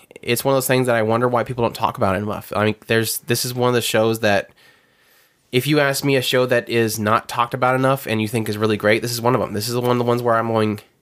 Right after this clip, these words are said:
"Why isn't this talked about? Why aren't there people talking about this on Twitter? Why isn't this a big topic on other podcasts? This is a great show."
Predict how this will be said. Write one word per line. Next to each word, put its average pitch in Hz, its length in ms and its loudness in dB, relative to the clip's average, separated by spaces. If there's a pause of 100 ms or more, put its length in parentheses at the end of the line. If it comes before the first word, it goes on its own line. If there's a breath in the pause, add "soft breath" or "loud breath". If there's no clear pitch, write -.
(160)
"Why 120 280 0
isn't 170 180 0
this 160 160 -4
talked 165 260 -4
about? 101 240 -2
Why 131 260 4
aren't 156 180 2
there 151 120 0
people 147 280 -2
talking - 280 -6
about 113 140 2
this 113 100 -6
on 117 120 -2
Twitter? 123 320 2 (520 loud breath)
Why 139 240 2
isn't 156 220 2
this 143 200 2
a 143 40 -4
big 135 300 0
topic - 520 -4
on 104 300 -2 (340)
other 120 140 2
podcasts? 131 540 -2
This 120 180 -2
is 131 80 0
a 131 60 2
great 110 440 0
show." 113 580 0